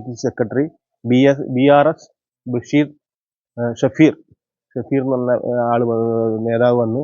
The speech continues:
അച്ഛനെ കണ്ട് ഫോട്ടോ ഒക്കെ എടുത്ത് അച്ഛനൊക്കെ കുറച്ച് മനോബലമൊക്കെ കൊടുത്ത് സംസാരിച്ചിട്ട്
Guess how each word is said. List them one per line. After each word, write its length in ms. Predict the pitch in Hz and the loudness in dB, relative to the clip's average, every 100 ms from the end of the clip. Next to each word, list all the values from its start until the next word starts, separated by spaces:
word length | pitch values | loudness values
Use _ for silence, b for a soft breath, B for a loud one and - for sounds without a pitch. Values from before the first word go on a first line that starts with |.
| 127 | -6
അച്ഛനെ 240 | - 117 107 | -6 -6 -4
കണ്ട് 220 | 110 110 143 - _ _ _ - | -4 -2 -4 -6 _ _ _ -2
ഫോട്ടോ 200 | 113 117 | 0 0
ഒക്കെ 120 | 113 110 | -2 -2
എടുത്ത് 200 | 104 135 120 | -4 -2 -2
അച്ഛനൊക്കെ 360 | - 120 110 113 | -4 -8 -8 -6
കുറച്ച് 240 | 107 - 120 - 110 | -8 -10 -12 -10 -6
മനോബലമൊക്കെ 500 | 113 110 110 110 107 | -4 -2 -2 -4 -4
കൊടുത്ത് 220 | 107 98 113 | -6 -6 -10
സംസാരിച്ചിട്ട് 580 | 110 101 113 98 104 147 | -10 -10 -8 -8 -8 -8